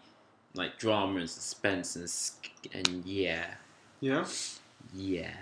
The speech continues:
Speaker 2: Okay.
Speaker 1: Yeah. Something that the character I was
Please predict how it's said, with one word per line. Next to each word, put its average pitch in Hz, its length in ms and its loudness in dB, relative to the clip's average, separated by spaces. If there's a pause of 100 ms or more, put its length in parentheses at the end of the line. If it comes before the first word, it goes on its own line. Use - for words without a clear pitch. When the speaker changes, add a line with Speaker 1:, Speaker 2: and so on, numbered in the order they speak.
(380)
Speaker 2:
Okay. 156 280 2 (2250)
Speaker 1:
Yeah. 95 260 -2 (380)
Something 143 540 8
that 120 280 10
the 113 60 4
character 113 580 10
I 95 240 8
was 92 540 4